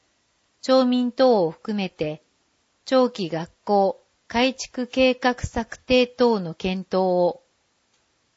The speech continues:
教育庁、劣化診断後方針を検討する。高齢者福祉。問い。ジーピーエス機能や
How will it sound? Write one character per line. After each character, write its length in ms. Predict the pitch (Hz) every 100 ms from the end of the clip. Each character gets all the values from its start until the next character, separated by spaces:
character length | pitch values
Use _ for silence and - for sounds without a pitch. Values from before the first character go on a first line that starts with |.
| _ _ _ _ _ _ _ -
教 240 | 262 262
育 200 | 247 -
庁、 400 | - 196 165 - _ _ _ _ _ _ _ _ _
劣 240 | 190 196 -
化 160 | 240
診 320 | 233 262 247
断 260 | 240 233 226
後 240 | 214 220 -
方 260 | - 233 247
針 340 | - 233 233
を 60 | 226
検 300 | 214 202 202
討 240 | 202 202
す 160 | - 185
る。 240 | 180 180 _ _ _ _ _ _ _ _ _ _ _ _ _ _ _ _ _ _ _ _
高 280 | 262 269
齢 200 | 262 254
者 220 | 240 240 240
福 240 | - 226
祉。 360 | - - 156 - _ _ _ _ _ _ _ _ _ _ _ _
問 260 | 220 220 214
い。 60 | - _ _ _ _ _ _ _ _ -
ジ 180 | 233
ー 80 | 240
ピ 220 | 254 247
ー 60 | 247
エ 60 | 247
ス 140 | -
機 140 | 240
能 220 | 226 190 170
や 260 | 156 156